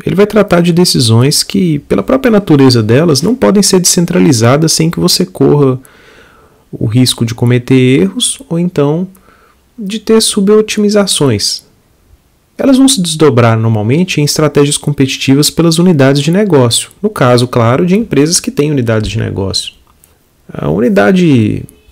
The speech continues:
de negócio vai ser uma subdivisão do nível corporativo, né? É, algumas empresas têm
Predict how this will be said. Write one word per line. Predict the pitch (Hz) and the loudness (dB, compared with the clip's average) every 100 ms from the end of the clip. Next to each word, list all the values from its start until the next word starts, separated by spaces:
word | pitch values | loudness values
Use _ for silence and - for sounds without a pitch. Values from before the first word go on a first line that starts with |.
| _ | _
de | 123 117 | -10 -4
negócio | 120 113 110 151 196 139 | -2 2 2 2 0 0
vai | 135 | -2
ser | - | 0
uma | 233 | -2
subdivisão | 240 240 226 226 226 165 151 180 | -2 -2 0 0 2 2 2 2
do | 160 131 | 0 0
nível | 127 127 | 0 -2
corporativo, | - - 117 101 - 131 143 120 | -6 -2 0 0 -2 0 0 2
né? | 123 180 - _ _ - | 0 -2 -6 _ _ -6
É, | 117 104 104 113 113 | -4 -2 -4 -6 -4
algumas | 123 127 151 | -2 2 2
empresas | 147 131 139 151 | 2 0 0 -2
têm | - 147 147 | 0 0 0